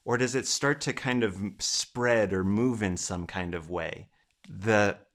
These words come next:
thing that then happens, of course, is that people start looking to see if that sensation is starting to spread or move.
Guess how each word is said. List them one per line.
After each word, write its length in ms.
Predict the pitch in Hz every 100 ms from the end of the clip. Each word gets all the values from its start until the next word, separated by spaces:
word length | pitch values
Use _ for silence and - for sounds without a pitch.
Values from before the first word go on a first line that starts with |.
| _ _ _ _ -
thing 280 | 135 143 123
that 300 | 110 - -
then 200 | 113 104
happens, 840 | 101 - - 131 - 80 80 85 95
of 160 | -
course, 360 | - 90 90 -
is 140 | 101
that 220 | 104 98
people 340 | - 117 117 104
start 400 | - 107 98 104
looking 720 | 101 127 156 - 95 92 95 - _ -
to 80 | 104
see 640 | - - 170 135 95 92 -
if 200 | 110 101
that 360 | 117 113 107 - _
sensation 1120 | - - 123 117 117 131 131 - 110 98 98 -
is 160 | 104 95
starting 480 | - 107 98 101 95
to 140 | 92
spread 640 | - - - 107 92 87 -
or 160 | 98 92
move. 580 | 95 117 92 85 85